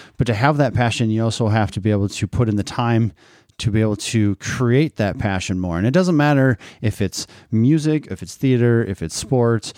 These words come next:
if it's art, it doesn't matter what it is, you have to put in that time. Being passionate about something is, is a really huge, huge thing that, uh, both kids and adults should do, or at least have some sort of passion. So, like, now, Alora, yourself,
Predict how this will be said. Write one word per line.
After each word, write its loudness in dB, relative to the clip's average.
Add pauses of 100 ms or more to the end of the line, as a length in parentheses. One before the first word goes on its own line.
(360)
if -2
it's -6
art, 0
it -4
doesn't 2
matter 2
what 2
it 2
is, 0
you 0
have 0
to -8
put -4
in 2
that -4
time. -2
Being -2
passionate -4
about -6
something -2 (320)
is, 0
is -4
a -6
really 2
huge, 0
huge 0
thing 0
that, -6
uh, 0
both -2
kids -2
and 0
adults -4 (300)
should 0 (120)
do, 2
or 0
at -2
least -4
have -2
some -4
sort -4
of -2
passion. -6
So, -4
like, 0
now, 0 (260)
Alora, 4
yourself, 0